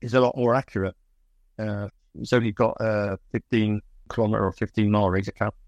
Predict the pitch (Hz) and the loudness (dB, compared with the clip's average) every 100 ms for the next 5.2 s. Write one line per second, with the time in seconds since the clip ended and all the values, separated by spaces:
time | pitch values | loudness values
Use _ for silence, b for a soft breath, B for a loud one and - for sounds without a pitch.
0 | _ 71 - - 92 98 101 95 104 104 | _ -10 -10 -6 -2 2 2 0 0 0
1 | 95 98 _ _ _ _ _ _ _ _ | -2 -6 _ _ _ _ _ _ _ _
2 | - 113 107 107 - - 110 104 101 104 | 0 2 4 0 -4 -2 0 0 -2 0
3 | 110 101 - 117 101 101 98 - - 113 | 0 0 0 -2 -2 -4 -6 -4 0 0
4 | 98 95 90 92 - - 131 127 123 98 | 2 0 -2 -6 -4 2 4 2 2 2
5 | 104 | 4